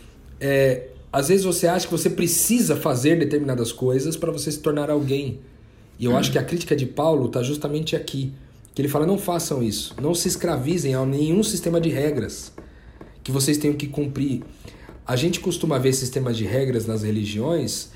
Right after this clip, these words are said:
Speaker 1: seja de regras de coisas que você tem que fazer durante o culto, é, du-, durante o culto religioso,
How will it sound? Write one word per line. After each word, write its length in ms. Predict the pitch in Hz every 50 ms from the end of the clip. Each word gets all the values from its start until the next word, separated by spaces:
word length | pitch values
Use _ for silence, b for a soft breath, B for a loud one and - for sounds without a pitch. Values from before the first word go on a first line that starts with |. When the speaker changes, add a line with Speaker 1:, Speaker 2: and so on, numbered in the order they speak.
| B B B
Speaker 1:
seja 640 | - - - - 185 214 240 208 202 202 165 131 -
de 180 | 127 123 139
regras 360 | 131 123 135 135 135 135 123 117
de 80 | 113
coisas 320 | 110 - 131 120 120 117 -
que 100 | - 117
você 200 | 113 107 113 117
tem 160 | 117 - 117
que 60 | 117
fazer 240 | - - 113 107 113
durante 420 | 110 110 113 113 127 156 165 - 151
o 40 |
culto, 540 | - - - - 202 208 208 - - 117 98 - - - - - B B B B B B B B
é, 600 | - 113 113 113 110 110 107 104 101 98 92 92 - - - - - - - - - - -
du-, 260 | 104 107 113 117 117
durante 340 | - 110 120 120 123 127 131
o 40 | 123
culto 280 | - - 175 170 - 139
religioso, 720 | 127 127 120 113 107 107 107 107 120 156 175 175 220 269